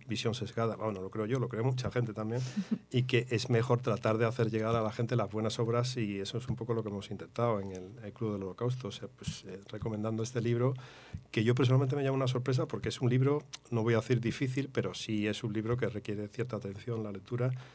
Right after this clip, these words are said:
Speaker 1: Y, y la rea-, ver la reacción de, de gente que no conocía a Sebald, ¿no? Cómo ha estado encantada, ¿no? A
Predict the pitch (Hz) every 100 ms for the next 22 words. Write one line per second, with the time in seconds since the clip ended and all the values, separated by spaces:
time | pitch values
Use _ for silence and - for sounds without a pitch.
0 | - - _ - 120 113 113 127 113 104
1 | 104 104 107 107 107 123 127 127 117 127
2 | 120 104 113 113 98 123 120 123 123 113
3 | 110 110 104 113 104 - 120 117 110 123
4 | 117 113 117 - 117 107 101 98 117 110
5 | 107